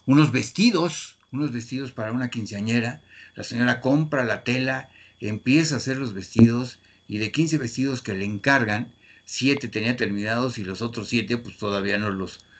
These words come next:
ni siquiera los empezaba, tenía la tela. Entonces, el cliente de nuestra clienta le empezó a exigir la devolución del dinero, ¿no?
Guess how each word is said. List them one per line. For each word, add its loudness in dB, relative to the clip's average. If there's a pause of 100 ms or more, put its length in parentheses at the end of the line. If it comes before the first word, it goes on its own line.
(220)
ni 2
siquiera 4
los 0
empezaba, -6
tenía -4
la -4
tela. 0
Entonces, -2 (720)
el -2
cliente 4
de 0
nuestra 2
clienta -6 (240)
le -4
empezó -6
a 2
exigir -2
la 2
devolución -4
del -4
dinero, -2 (520)
¿no? -6